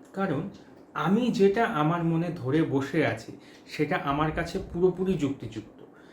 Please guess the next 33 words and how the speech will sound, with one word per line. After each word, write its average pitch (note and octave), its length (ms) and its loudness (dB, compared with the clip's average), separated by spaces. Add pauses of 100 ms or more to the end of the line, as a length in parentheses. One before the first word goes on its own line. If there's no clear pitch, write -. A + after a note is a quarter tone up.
(140)
কিন্তু E3 180 -2
আমার D3+ 420 0
কথাটা F3+ 340 -4
যার D#3 300 0
পছন্দ F3+ 420 -2
হচ্ছে D#3+ 580 0
না, A#2+ 200 2 (560)
তার A2+ 200 -4
কাছে B2 240 -10
সেটা - 280 -10 (100)
অযৌক্তিক। A2 540 -8 (1000)
কি, - 180 -14 (1000)
কিছু B2+ 180 -6
ভুল C#3+ 220 -2
বললাম D#3+ 280 2
আমি? F#3+ 200 -2 (260)
যেটা E3 220 6
আমাদের G#3+ 280 4
পছন্দ G#3+ 340 2
হয় A3+ 100 0
না, A3+ 100 0
সেটা A3 220 0
অযৌক্তিক, G#3 520 -2 (300)
কিন্তু F#3+ 180 4
যে G3 360 4
যেই F#3+ 220 4
কথাটা A3 240 0
বলছে, F3 420 4
তার C#3+ 220 4
কাছে F#3+ 220 -2
কিন্তু G#3+ 280 -4
পুরোপুরি F#3 500 -2
যুক্তিযুক্ত C3+ 560 -2